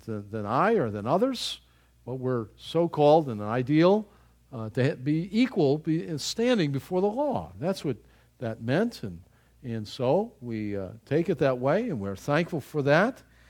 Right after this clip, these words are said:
Uh, but, uh, the reality is, is, is that death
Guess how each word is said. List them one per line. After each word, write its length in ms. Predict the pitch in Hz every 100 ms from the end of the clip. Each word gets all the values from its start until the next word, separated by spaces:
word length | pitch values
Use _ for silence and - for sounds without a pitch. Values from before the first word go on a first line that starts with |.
| _ _ 117
Uh, 140 | 107
but, 420 | 95 123 127 -
uh, 180 | 127 117 110 - _ _ _ _ _ - - _ -
the 80 |
reality 680 | 98 113 139 156 170 151 135
is, 440 | 160 202 214 - - _ _ _ _ -
is, 560 | 120 151 196 185 - - - _ _ _
is 220 | 123 110
that 320 | 135 131 101
death 560 | 180 233 135 - -